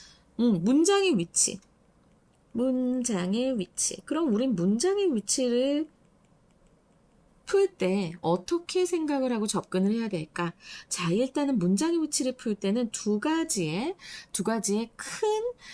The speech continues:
그 단서들이 있습니다. 첫 번째로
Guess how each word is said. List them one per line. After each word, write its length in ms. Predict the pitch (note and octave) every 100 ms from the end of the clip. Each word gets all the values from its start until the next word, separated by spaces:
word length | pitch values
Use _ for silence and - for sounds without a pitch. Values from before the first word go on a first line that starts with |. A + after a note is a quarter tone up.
| - _
그 300 | - G#3+ G#3
단서들이 840 | - - F3+ G3 G#3+ F#4+ F#4 B3+
있습니다. 720 | G#3+ - E3+ D#3+ D#3+ F3 F3 F3 _ - - -
첫 260 | - G#4
번째로 760 | G#4 G#4 G#4 E4 B3+ G3 C#4+